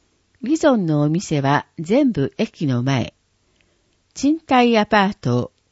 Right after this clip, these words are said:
分譲戸建て、注文住宅、リフォーム、資産運用コンサルティング、建物設備管理、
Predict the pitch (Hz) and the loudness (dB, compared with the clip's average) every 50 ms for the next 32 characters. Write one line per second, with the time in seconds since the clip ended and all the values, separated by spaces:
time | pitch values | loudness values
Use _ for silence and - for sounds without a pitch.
0 | _ - 160 185 233 254 262 254 - 240 214 208 214 - - 180 170 165 180 185 | _ -8 -4 -2 0 0 0 0 0 0 0 0 0 0 -2 -2 0 -2 -4 -4
1 | - - 139 135 - - _ _ _ _ _ _ _ - - 262 294 320 320 294 | -4 -4 -4 -4 -4 -8 _ _ _ _ _ _ _ -6 -2 0 0 2 2 2
2 | 277 269 247 226 214 196 - 190 175 175 - - 147 135 - - - 123 - - | 2 0 0 -2 -4 -4 -4 -4 -4 -4 -6 -6 -8 -8 -6 -8 -10 -10 -10 -12
3 | _ _ _ _ _ _ _ _ - 170 208 214 202 277 285 247 214 185 139 123 | _ _ _ _ _ _ _ _ -6 -2 -2 -2 0 0 0 0 0 0 -2 -4
4 | 120 135 185 - _ _ _ _ _ _ _ _ _ _ - - - 285 311 - | -6 -6 -8 -10 _ _ _ _ _ _ _ _ _ _ -16 -10 -8 -8 -4 -2
5 | 339 285 247 196 170 180 190 196 208 208 208 196 185 180 180 175 - - 247 254 | 0 0 0 0 -2 -4 -4 -2 -2 -2 -2 0 0 0 0 0 -2 -2 -2 -2
6 | 262 - - 262 233 202 175 170 - - 143 123 120 113 117 135 120 - - _ | -2 -2 -2 -2 -2 -2 -2 -4 -4 -6 -6 -4 -4 -6 -6 -8 -10 -10 -12 _
7 | _ _ _ _ _ _ _ _ _ _ _ - 214 214 - 311 320 294 254 208 | _ _ _ _ _ _ _ _ _ _ _ -4 -4 -2 0 -2 -2 0 0 0
8 | 165 160 - - 170 - - 247 240 240 226 - - - 196 185 156 143 123 120 | -2 -2 -2 -4 -4 -4 -4 -4 -4 -4 -6 -6 -6 -6 -4 -4 -4 -6 -6 -6
9 | 113 110 - | -8 -8 -8